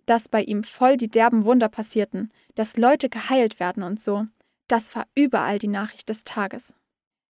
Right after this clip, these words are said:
Jesus wurde das manchmal echt zu viel. Darum bat er seine Freunde, ein Boot zu organisieren, damit die Leute ihn nicht überrennen würden. Weil er ständig Leute gesund machte, drängelten sich immer irgendwelche kranken Menschen um Jesus herum.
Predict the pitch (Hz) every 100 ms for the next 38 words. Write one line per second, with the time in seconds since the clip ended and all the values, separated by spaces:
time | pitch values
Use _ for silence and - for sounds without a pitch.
0 | _ - 233 285 302 254 240 226 220 226
1 | 220 220 - 226 - - - 220 - 226
2 | 190 220 _ _ _ _ _ 220 214 233
3 | 277 269 247 247 247 240 - - 214 214
4 | 247 - 269 262 277 285 - - 196 190
5 | 202 208 202 208 220 - _ _ _ _
6 | _ 220 214 214 208 196 202 - 311 269
7 | 226 214 - 226 240 254 247 202 165 -
8 | 226 - _ _ _ _ _ _ _ _
9 | _ _ _ _ 233 220 226 - 277 320
10 | - 262 247 247 247 226 254 233 196 -
11 | 233 262 _ - 269 277 285 254 247 -
12 | 285 311 320 - 285 311 294 247 240 240
13 | - 233 247 226 208 220 220 208 208 214
14 | 220 - 233 196 196